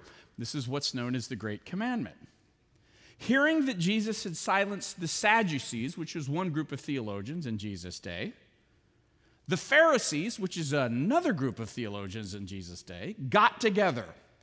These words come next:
One of them, an expert in the law, tested him with this question, "Teacher, what is the greatest commandment in the law? What is the one thing that we cannot not do?" he was asking Jesus.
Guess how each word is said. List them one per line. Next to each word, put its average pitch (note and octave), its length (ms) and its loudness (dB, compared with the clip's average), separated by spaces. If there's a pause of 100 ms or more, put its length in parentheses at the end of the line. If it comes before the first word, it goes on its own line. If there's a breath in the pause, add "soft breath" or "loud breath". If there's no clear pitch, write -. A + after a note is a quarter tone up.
(400 soft breath)
One A3 280 4
of G#3 140 2
them, G#2+ 260 -6
an F#3 120 -2
expert A3 480 0
in D3+ 100 0
the E3 100 2
law, C3 520 0
tested A3+ 480 -2
him E3 200 0
with B2+ 160 -2
this A#2 200 -6
question, - 600 -8 (540 soft breath)
"Teacher, E3 580 2 (360 soft breath)
what C#4+ 260 2
is A#3 300 -2
the G3 100 -2
greatest D#3 540 0
commandment C3 580 -2
in B2+ 160 -2
the B2 80 -2
law? D#3 340 0
What C#4 240 4
is C4 240 0
the F#3+ 80 4
one A3+ 320 4
thing G#3 380 0
that D#3 180 2
we F3 120 0
cannot F#3+ 680 0 (420 loud breath)
not E3 540 4
do?" B2+ 280 4 (180)
he D#3+ 100 2
was A2+ 160 -2
asking G2 460 -6
Jesus. F#2+ 460 -14